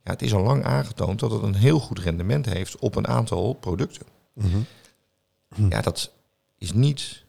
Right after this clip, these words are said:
Speaker 1: dat mooie land met die trekker, met die boer in die blauwe overall en alles wat je daarbij kan bedenken.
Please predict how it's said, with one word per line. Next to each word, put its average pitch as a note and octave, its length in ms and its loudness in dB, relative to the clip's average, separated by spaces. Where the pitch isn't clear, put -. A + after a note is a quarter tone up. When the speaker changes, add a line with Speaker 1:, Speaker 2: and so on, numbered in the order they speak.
Speaker 1:
dat F#2 300 0
mooie G2+ 460 8
land G2 560 2
met F#2+ 220 2
die F#2 380 -4
trekker, G2+ 520 0
met F#2+ 140 -2
die F#2+ 120 -2
boer F#2+ 440 2
in F#2 80 2
die F#2 140 0
blauwe F#2 340 4
overall F#2 640 2
en F#2 100 0
alles G#2 240 0
wat F#2 100 -8
je - 80 -4
daarbij F2 480 0
kan F#2+ 140 -2
bedenken. - 380 -4